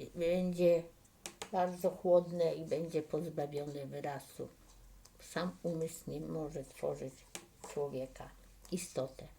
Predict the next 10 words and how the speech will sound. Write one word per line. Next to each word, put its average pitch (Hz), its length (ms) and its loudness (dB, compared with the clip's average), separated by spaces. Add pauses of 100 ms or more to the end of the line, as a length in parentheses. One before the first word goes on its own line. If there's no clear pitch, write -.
(680)
Czyli 175 320 0
Słońce 208 720 2 (1400)
to 175 120 4
jest 175 360 6 (480)
planeta 208 720 4 (100)
poczucia 175 680 0 (200)
własnej 180 520 4
wartości 165 1040 0 (120)
i 156 220 -6 (400)
samointegracji. 151 1500 -4